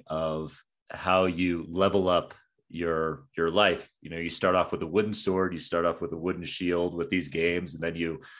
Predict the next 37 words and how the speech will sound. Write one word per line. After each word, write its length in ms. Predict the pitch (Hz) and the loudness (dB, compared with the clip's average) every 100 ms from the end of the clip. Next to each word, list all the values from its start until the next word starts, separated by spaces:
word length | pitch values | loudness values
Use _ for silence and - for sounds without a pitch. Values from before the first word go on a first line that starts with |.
| - _ | -20 _
you 80 | 85 | -8
start 500 | - 92 85 - _ _ _ - _ | 0 2 4 0 _ _ _ -20 _
growing 560 | 98 95 95 101 98 | 2 2 4 4 2
and, 300 | 87 78 78 78 | 0 -4 -8 -8
and 100 | 80 | -10
achieving 640 | 76 - 98 95 95 92 | -6 -2 2 2 2 0
and 320 | 85 78 76 67 _ | -4 -6 -8 -12 _
becoming 560 | 80 - 87 87 80 73 _ _ | -10 -6 -6 -4 -6 -10 _ _
bigger 340 | 95 90 95 87 | 0 2 2 2
and 180 | 82 | -2
stronger 580 | 80 - 90 92 92 92 | -6 0 2 2 2 2
as 200 | 85 - | 2 0
you, 220 | 85 82 - | -4 -4 -4
as 200 | 80 82 | -6 -6
you 100 | 80 | -6
level 260 | 80 82 | -4 2
up. 300 | 98 95 - - - - - - _ | 4 4 0 -20 -20 -18 -20 -20 _
And 400 | - 90 87 85 - _ _ - | 0 2 2 -2 -12 _ _ -4
I 80 | |
found 340 | 95 - 110 113 | 0 4 4 4
that 120 | 101 | 4
that 180 | 95 92 | 4 2
applied 540 | - - 90 90 87 | -2 -6 -4 -2 -4
to 100 | - | -6
my 140 | 85 80 | -4 -2
life 360 | 82 82 - | -2 -4 -2
later 320 | 90 87 85 | 0 2 2
on, 220 | 82 78 80 | 0 -2 2
much, 260 | 107 - | 2 2
much 300 | 98 95 - | 0 0 0
later 280 | 87 85 80 | -2 -2 -2
on 400 | 80 76 69 73 76 | -2 -2 -6 -8 -4
after, 560 | 78 - 82 80 71 | -4 -4 -4 -4 -6
you 120 | - 82 | -10 -4
know, 80 | |
I 80 | 80 | -4
had 340 | 78 82 76 | -2 -4 -4